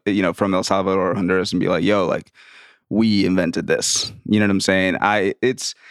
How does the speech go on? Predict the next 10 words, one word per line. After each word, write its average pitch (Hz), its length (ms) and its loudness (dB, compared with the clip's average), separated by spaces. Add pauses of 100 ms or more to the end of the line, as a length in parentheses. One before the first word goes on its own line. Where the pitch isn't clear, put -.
(200)
both 156 220 0
countries 120 500 0
definitely 113 420 0
share 107 260 2
that 101 200 0
tradition. 92 460 -2 (160)
Um, 123 460 2
you 143 100 2
know, 131 200 0 (500)
pupusas, 117 760 0